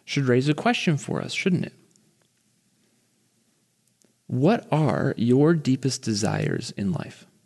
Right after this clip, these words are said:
You know, if hungering and thirsting evokes this picture of our deepest desires, right? The things that, that we chase after, then what are our deepest desires? What are they?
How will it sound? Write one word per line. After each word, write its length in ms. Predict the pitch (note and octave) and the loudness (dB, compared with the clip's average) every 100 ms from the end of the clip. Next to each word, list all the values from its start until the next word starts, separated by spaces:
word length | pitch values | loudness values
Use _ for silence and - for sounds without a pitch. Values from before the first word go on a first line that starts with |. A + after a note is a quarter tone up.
| _ _ _ _ _ _ _ _ _ _ _ _ _ _ _ _ _ _ _ _ - - | _ _ _ _ _ _ _ _ _ _ _ _ _ _ _ _ _ _ _ _ -20 -2
You 100 | B2 | 2
know, 60 | B2+ | 2
if 60 | |
hungering 540 | B2 C3+ C#3+ C3+ B2 A2+ | 2 0 4 6 6 4
and 120 | G#2 | 2
thirsting 460 | - C3 A#2+ A#2+ G#2+ | 2 2 2 2 2
evokes 400 | G#2 A#2+ A#2+ - | 4 2 2 -4
this 220 | G#2+ - | -6 -6
picture 720 | - - F3+ - - G#2 F#2+ - C#3+ | -10 2 2 2 2 2 2 -2 -4
of 120 | A2 A#2 | 0 4
our 140 | A2+ | 2
deepest 500 | A2 C#3 C#3+ C3 - | 4 2 4 2 0
desires, 520 | A2+ A2 G#2+ F#2+ F#2+ | -2 2 2 2 2
right? 160 | A2 A#2+ | 2 2
The 80 | A2+ | -2
things 420 | - C#3 C#3+ B2 | 2 2 4 4
that, 160 | B2 - - - | 0 0 -10 -2
that 160 | - | 2
we 180 | A#2+ A#2+ | 4 4
chase 500 | - - C#3+ C#3+ - - | 4 6 6 6 2 0
after, 560 | A#2+ C#3+ - F#2+ F#2+ - - - | 0 0 0 0 0 -2 -20 -6
then 200 | B2+ B2 | -2 2
what 200 | D3 - - | 2 2 0
are 280 | D#3 F3 | 2 2
our 160 | A2+ B2 | 2 -2
deepest 420 | A#2 B2 C3+ - | -2 -4 -4 -6
desires? 600 | B2+ B2+ C#3+ E3 - - _ _ _ _ _ _ _ _ _ _ | -6 -4 -2 -4 -6 -14 _ _ _ _ _ _ _ _ _ _
What 160 | D3 F3 | -4 0
are 140 | G#3 | 0
they? 240 | F#3 A#2+ | -4 -10